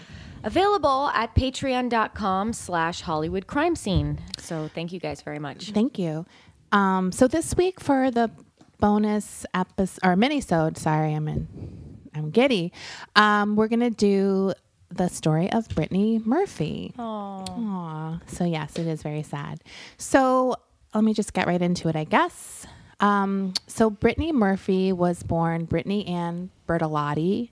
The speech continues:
Speaker 2: Uh, she was actually born in Atlanta, Georgia, to Sharon Kathleen Murphy and Angelo Bertolotti,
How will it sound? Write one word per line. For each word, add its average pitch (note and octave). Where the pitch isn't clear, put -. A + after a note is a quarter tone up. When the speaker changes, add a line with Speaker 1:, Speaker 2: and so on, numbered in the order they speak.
Speaker 2:
Uh, D#3
she -
was F3+
actually F3
born E3
in E3
Atlanta, D#3
Georgia, A3+
to F3
Sharon F3+
Kathleen E3
Murphy A3
and E3+
Angelo D#3+
Bertolotti, C4